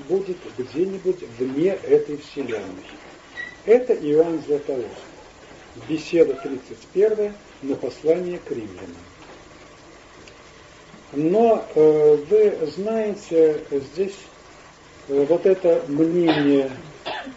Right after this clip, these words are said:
что, во-первых, праздный вопрос этот, во-вторых, э, то, что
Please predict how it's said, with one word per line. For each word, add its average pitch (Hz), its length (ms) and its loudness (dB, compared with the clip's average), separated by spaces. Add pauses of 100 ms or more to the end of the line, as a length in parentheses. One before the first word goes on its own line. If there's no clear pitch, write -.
(300)
что, - 220 2
во-первых, 156 540 4 (120)
праздный 135 540 -2
вопрос 180 520 0 (500)
этот, 190 380 0 (1080)
во-вторых, 165 720 2 (100)
э, 139 160 0 (140)
то, 170 120 -2
что 139 360 -2